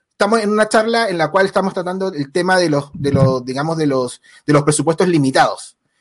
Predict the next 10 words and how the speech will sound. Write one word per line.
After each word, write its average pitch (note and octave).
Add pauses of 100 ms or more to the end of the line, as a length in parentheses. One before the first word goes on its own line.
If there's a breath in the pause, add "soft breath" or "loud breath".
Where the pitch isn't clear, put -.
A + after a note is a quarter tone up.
(160)
Y C#3
yo, F#3+
si F3
tengo F3
un F#3+
presupuesto E3+
limitado, F3+
no F3
uso F#3+
otra F#3